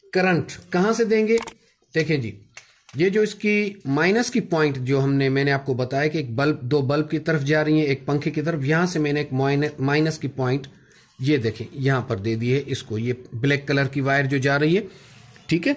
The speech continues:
ये माइनस की पॉइंट इधर गई और प्लस की पॉइंट को हमने क्या किया है, ये जो बीच वाला पंखे का बटन है ना, यहां से हमने इसे ऑपरेटिंग का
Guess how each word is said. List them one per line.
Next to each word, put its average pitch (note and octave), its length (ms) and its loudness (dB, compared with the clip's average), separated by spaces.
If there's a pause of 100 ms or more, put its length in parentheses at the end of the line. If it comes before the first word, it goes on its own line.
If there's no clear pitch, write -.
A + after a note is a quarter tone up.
(260)
ये C#3+ 80 2
माइनस D#3 340 2
की D#3 120 -2
पॉइंट D#3+ 300 0
इधर F3 220 0
गई G3+ 220 0 (500)
और F3+ 120 0 (160)
प्लस B3+ 280 0
की C#4 140 0
पॉइंट A3 300 0
को G#3 100 0
हमने G#3+ 240 2
क्या G#3+ 220 0
किया A3 220 2
है, B3 180 0 (800)
ये E3+ 100 2
जो F#3 120 2
बीच A3+ 300 2
वाला A3+ 200 2
पंखे A3+ 360 0
का C4 140 0
बटन D#3+ 340 0
है F#3+ 60 4
ना, D4 160 -2 (380)
यहां B3 320 2
से A3+ 140 0
हमने D#3 260 2
इसे D#3+ 220 0
ऑपरेटिंग D3 540 0 (720)
का D3 380 -2